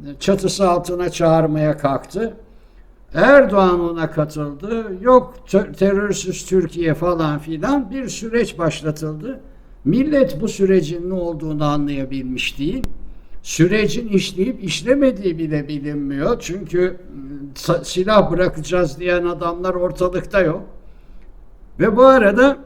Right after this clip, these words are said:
sürekli yukarıdan edilen laflar Türklere karşı. İşte apo serbest bırakılsın, evine gelsin,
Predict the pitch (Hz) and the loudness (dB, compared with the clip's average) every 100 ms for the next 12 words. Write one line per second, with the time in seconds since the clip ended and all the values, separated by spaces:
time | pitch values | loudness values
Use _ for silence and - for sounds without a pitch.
0 | - - - - - - - - - - | -20 -20 -20 -20 -20 -20 -20 -20 -20 -10
1 | - 302 294 254 190 - 196 285 269 - | 2 4 6 4 0 -2 2 2 2 -2
2 | - - 120 151 202 233 247 240 277 233 | -14 -16 -8 -4 0 2 2 2 2 0
3 | 196 208 269 285 285 285 - - 262 160 | -4 -4 -4 -2 0 0 0 -4 -4 -4
4 | - 185 160 - 175 165 156 147 120 101 | -4 -4 -4 -4 -2 2 2 0 -6 -10
5 | - - - - - - - - - - | -18 -20 -20 -20 -20 -20 -20 -20 -20 -12
6 | 147 143 - 170 151 170 151 151 151 151 | -6 -4 0 0 2 0 0 -2 0 0
7 | 151 147 131 110 104 92 104 - 156 160 | 0 -4 -12 -10 -10 -8 -12 -10 -6 -4
8 | 151 120 123 127 139 143 139 104 90 - | -4 -6 -10 -10 -8 -6 -6 -8 -10 -6
9 | 160 160 | -4 -4